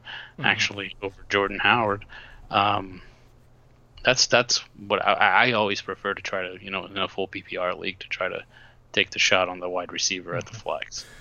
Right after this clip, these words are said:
Speaker 1: Yeah,
Speaker 2: I
Speaker 1: I
Speaker 2: know.
Speaker 1: like, I like to go for the pass catching running back, but, you know, same kinda, same difference. <laughs>
Speaker 2: Yes, th-, there is that exception. I do like pass catching running backs the best.
Speaker 1: Yeah. So,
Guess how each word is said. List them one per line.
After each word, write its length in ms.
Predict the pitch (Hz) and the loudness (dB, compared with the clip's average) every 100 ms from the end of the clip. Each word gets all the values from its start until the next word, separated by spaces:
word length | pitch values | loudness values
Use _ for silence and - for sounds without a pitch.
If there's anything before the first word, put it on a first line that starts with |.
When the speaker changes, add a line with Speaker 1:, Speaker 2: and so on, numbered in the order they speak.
| - | -8
Speaker 1:
Yeah, 260 | 139 135 147 | -4 0 4
Speaker 2:
I 60 | |
Speaker 1:
I 40 | 160 | 4
Speaker 2:
know. 80 | 156 | 4
Speaker 1:
like, 240 | - - - - - | 0 -8 -20 -20 -14
I 80 | 196 | -2
like 260 | 190 170 147 | 2 2 0
to 100 | 139 | -4
go 200 | 131 120 | -2 -2
for 160 | 113 123 | -4 -6
the 80 | |
pass 300 | 104 113 110 | -6 -6 -4
catching 360 | - 120 - 123 | -2 -2 -2 -6
running 320 | 117 120 120 | -4 -4 -4
back, 220 | 120 127 117 | -2 -2 -2
but, 240 | 120 113 | -8 -8
you 200 | - 127 | -8 -8
know, 260 | 120 107 123 - | -6 -4 -6 -8
same 280 | - 135 | -4 -2
kinda, 440 | 123 123 120 113 117 - - | -2 -2 -2 -4 -8 -14 -20
same 300 | - 131 107 | -8 -6 -6
difference. 520 | 101 92 107 113 - - - - - - | -8 -10 -12 -14 -18 -20 -20 -20 -16 -12
<laughs> 80 | - - - - - 156 | -10 -12 -18 -14 -8 -2
Speaker 2:
Yes, 260 | 131 - - | -2 -2 -4
th-, 200 | 101 101 | -4 -4
there 120 | 101 | -4
is 120 | 104 104 | -4 0
that 140 | 104 | 2
exception. 540 | 95 - 107 - - 92 | 0 -2 -6 -4 -6 -6
I 60 | |
do 200 | 101 101 | -8 -8
like 460 | 101 98 101 - - - - - - | -6 -6 -6 -10 -12 -16 -20 -20 -10
pass 220 | - - | -6 -4
catching 320 | - - 120 | -2 -2 -2
running 200 | 123 113 | -2 -2
backs 220 | 104 - - | -2 -4 -2
the 80 | |
best. 360 | 110 - - - - - - - | -4 -4 -6 -8 -14 -20 -20 -14
Speaker 1:
Yeah. 180 | 95 - - - - | -14 -14 -20 -20 -20
So, 320 | - 113 104 | -14 -12 -12